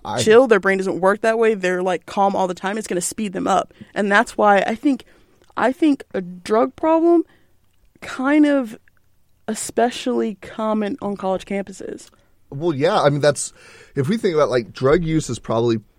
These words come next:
Speaker 1: prevalent mostly in college campuses more than, like, more,
Speaker 2: Yeah.
Speaker 1: probably more than
Speaker 2: Especially pills.
Speaker 1: I'm ta-,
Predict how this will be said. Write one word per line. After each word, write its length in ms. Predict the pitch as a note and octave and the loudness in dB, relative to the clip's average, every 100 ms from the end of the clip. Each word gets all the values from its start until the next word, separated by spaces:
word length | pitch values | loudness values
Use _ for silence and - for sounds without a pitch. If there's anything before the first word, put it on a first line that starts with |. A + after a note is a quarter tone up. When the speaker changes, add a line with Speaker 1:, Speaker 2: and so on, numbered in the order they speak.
| _ | _
Speaker 1:
prevalent 380 | - G#2+ G#2 G2+ | -6 -4 -2 -4
mostly 720 | G#2+ G#2 G#2+ G#2+ A#2+ A2+ B2 - | -4 -2 -2 -4 -2 -2 -2 -4
in 520 | A2 G#2+ A2+ G#2+ A2 _ _ _ _ _ _ _ _ | -4 -4 -4 -6 -8 _ _ _ _ _ _ _ _
college 340 | G#2+ G#2+ A2 - | -6 -2 -4 -4
campuses 560 | B2+ B2+ B2+ C#3+ B2 | -6 -6 -8 -6 -6
more 220 | A#2+ A#2+ B2+ | -4 -4 -2
than, 160 | C3 | -4
like, 260 | C3+ C3 - | -6 -8 -8
more, 280 | B2+ C3+ F#3+ | -6 -4 -2
Speaker 2:
Yeah. 240 | F#3 A#3+ | 0 0
Speaker 1:
probably 300 | F#3+ C4 D4 | -2 -2 -4
more 240 | A#3 A3+ A3 | -4 -4 -4
than 160 | G#3+ | -4
Speaker 2:
Especially 500 | G#3 F#3 D#4 G4 C4 | 0 2 2 2 0
pills. 400 | - G#3 G#3 F#3+ | 0 -2 0 4
Speaker 1:
I'm 100 | E3 | 4
ta-, 180 | F#3 | 4